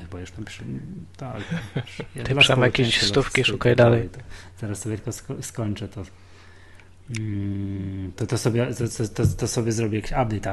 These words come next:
Speaker 1: iBo-, iBooks Author i ten, i, i zobaczę, co, co oferuje, bo też miałem takie doświadczenie, że jak ja piszę troszkę w tej, w tym iBooks Author, to on ma ograniczenia.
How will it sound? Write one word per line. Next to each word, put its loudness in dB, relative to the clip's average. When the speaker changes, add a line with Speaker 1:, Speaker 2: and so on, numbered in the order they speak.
Speaker 1:
iBo-, -6
iBooks -10
Author -4
i -8
ten, -10
i, 0
i -2
zobaczę, 0
co, -6
co 0
oferuje, 2
bo 0
też -2
miałem 0
takie 0
doświadczenie, -2
że 0
jak -4
ja -8
piszę -4
troszkę -4
w -4
tej, -2
w -12
tym -4
iBooks -4
Author, 0
to 2
on 4
ma 6
ograniczenia. 0